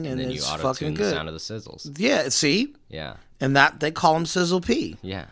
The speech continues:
Speaker 1: That stands for pork. Even though he's Muslim, he don't eat it, but that's how dope he is.
Speaker 2: There you
Speaker 1: Everyone
Speaker 2: go.
Speaker 1: loves pork.
Speaker 2: There you go.
Speaker 1: Especially if it's just bacon. I don't even think bacon,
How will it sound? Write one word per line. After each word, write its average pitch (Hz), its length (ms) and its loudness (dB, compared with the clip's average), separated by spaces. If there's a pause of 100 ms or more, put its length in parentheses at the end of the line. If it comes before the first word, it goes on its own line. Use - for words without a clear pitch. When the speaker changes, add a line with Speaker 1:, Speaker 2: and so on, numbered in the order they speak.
(240)
Speaker 1:
That 156 220 6
stands 160 260 2
for - 160 -6
pork. 202 460 4
Even 156 300 -2
though 160 180 2
he's 135 160 -2
Muslim, 180 460 0 (160)
he 165 180 0
don't 156 240 2
eat 226 160 2
it, 175 140 0
but 143 160 -2
that's 147 240 4
how 156 160 4
dope 139 320 2
he 110 140 -6
is. 98 160 -12
Speaker 2:
There 80 140 -2
you 147 60 6
Speaker 1:
Everyone 170 520 6
Speaker 2:
go. 170 40 4
Speaker 1:
loves 147 380 4
pork. - 580 -6
Speaker 2:
There 92 100 -4
you 92 140 -4
go. 98 220 -6
Speaker 1:
Especially 202 420 6
if 143 80 0
it's 139 160 -4
just 123 240 -4
bacon. 143 320 0
I 160 100 8
don't 254 120 8
even 185 160 2
think 147 240 0
bacon, 135 480 0